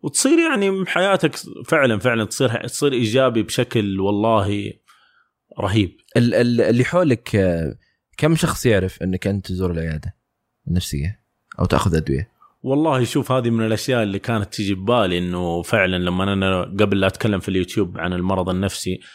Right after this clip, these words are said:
Speaker 1: كنت أقول الناس بينتقدوني. والله
Speaker 2: خاصة
Speaker 1: ما
Speaker 2: اللي حولك.
Speaker 1: اللي خاصة، بالعكس، مرة يعني م-، لا تذكر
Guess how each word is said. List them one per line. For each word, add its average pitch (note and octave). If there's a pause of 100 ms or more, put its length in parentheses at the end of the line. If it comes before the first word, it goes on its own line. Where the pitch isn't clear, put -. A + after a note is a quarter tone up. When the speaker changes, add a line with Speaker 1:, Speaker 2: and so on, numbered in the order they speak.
(260)
Speaker 1:
كنت A2
أقول G2
الناس F#2+
بينتقدوني. F2+ (720)
والله G2+ (200)
Speaker 2:
خاصة A#2+
Speaker 1:
ما A#2+
Speaker 2:
اللي A2+
حولك. F#2+ (240)
Speaker 1:
اللي A2+
خاصة، A2+
بالعكس، G#2+ (160)
مرة A2
يعني F2+ (360)
م-، B2
لا C#3
تذكر -